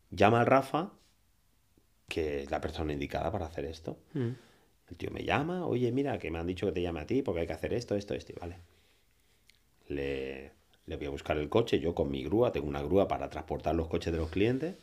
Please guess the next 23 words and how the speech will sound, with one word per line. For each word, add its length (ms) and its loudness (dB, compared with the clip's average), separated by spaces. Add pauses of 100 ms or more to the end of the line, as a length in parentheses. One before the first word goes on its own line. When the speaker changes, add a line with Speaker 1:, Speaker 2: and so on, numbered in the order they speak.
(600)
Speaker 1:
y 60 6
le 120 12
voy 80 12
a 60 12
buscar 260 10
el 120 6
coche, 280 8
me 80 6
lo 80 8
llevo 220 10
a 80 2
casa, 420 4 (400)
lo 140 4
desmonto, 560 6
le 80 4
hago 160 4
motor, 420 4
no 120 0
sé 140 -4
qué, 220 4
le 80 6
pido 260 0
dinero 440 0